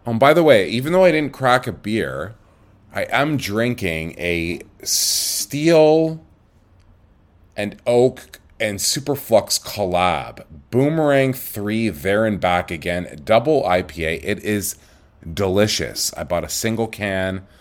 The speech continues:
at my local store. Shout out Denman Liquor. And, um, yeah, it's pretty solid. All right. Fukuoka Seiga-, Seigan,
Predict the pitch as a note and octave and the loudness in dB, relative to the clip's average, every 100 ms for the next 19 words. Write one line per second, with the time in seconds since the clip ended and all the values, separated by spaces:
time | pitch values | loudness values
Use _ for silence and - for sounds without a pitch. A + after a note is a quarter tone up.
0 | _ _ - - C#2+ D2+ F#2+ F#2+ G2+ - | _ _ -20 -14 -10 -4 -2 -2 -4 -4
1 | G2 F2 F2 E2+ E2+ F2 _ _ _ _ | -2 0 2 0 -2 -8 _ _ _ _
2 | - - - D#2 D#2 E2 E2+ - - D#2 | -14 -10 -6 -6 -6 -6 -6 -6 -6 -6
3 | D2+ C#2+ D#2 F#2 A2 G#2 G#2 - - - | -6 -8 -8 -6 -4 -2 -4 -8 -20 -20
4 | _ _ _ - C#2+ D2 D2 C#2+ C#2 C#2 | _ _ _ -12 -10 -10 -10 -8 -6 -4
5 | C#2+ C#2 C#2 C#2+ C#2 C2+ _ - D2 G2 | -6 -6 -8 -10 -14 -18 _ -10 -4 -4
6 | F2+ - - _ - - - - G2+ G2+ | -6 -20 -20 _ -20 -20 -10 -4 -4 -4
7 | - _ _ _ _ - _ D#2+ G#2+ G#2+ | -14 _ _ _ _ -20 _ 0 2 2
8 | - - _ _ _ _ _ _ - - | -2 -20 _ _ _ _ _ _ -20 -20
9 | - _ _ _ _ _ _ - - A3 | -20 _ _ _ _ _ _ -10 0 2
10 | G#3+ G#3 G3 F3+ A#2+ - F3 E3 D3 G#2 | 8 10 10 8 6 6 6 8 6 4
11 | F#2+ - D#3 D3 B2+ F#2 D#2+ D2+ - - | 0 2 4 6 6 2 0 -6 -12 -6